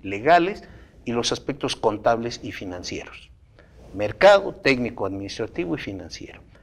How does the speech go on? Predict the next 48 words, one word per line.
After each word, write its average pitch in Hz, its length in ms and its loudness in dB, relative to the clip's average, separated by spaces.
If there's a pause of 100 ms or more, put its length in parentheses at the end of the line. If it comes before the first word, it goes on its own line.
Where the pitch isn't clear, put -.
(120)
Bueno, - 220 -12 (400)
esas 208 340 2
cuatro 143 420 4
áreas 101 480 0 (220)
se 131 180 0
van 143 200 6
desarrollando 117 640 0
en 107 100 -2
la 98 100 0
guía 104 220 -2
de 101 80 -4
plan 104 260 -8
de 110 100 -10
negocios. 120 600 -14 (400)
Y 143 80 2
entonces 175 560 0 (240)
preguntamos, 110 600 0
a 101 60 4
ver, 92 320 -2 (320)
en 120 180 0
términos, 139 640 4
lo 107 120 -2
que - 100 -2
decías, - 280 -4
¿qué, 151 320 2
qué 170 100 2
producto 151 400 2
voy 131 160 2
a 117 60 6
vender? 95 400 -6
Bueno, 95 380 -8
¿qué 143 120 4
producto? 156 720 0 (380)
¿A 107 140 0
quién 104 280 -6
se 107 140 -6
lo 107 100 -4
voy 110 180 0
a 113 60 0
vender? 135 600 -2
¿En 101 260 -8
qué 127 200 -6
cantidad? 113 920 2
Cosa - 300 -4
que 107 80 -10
es 92 80 -10
muy 101 240 -4
importante. 110 800 -6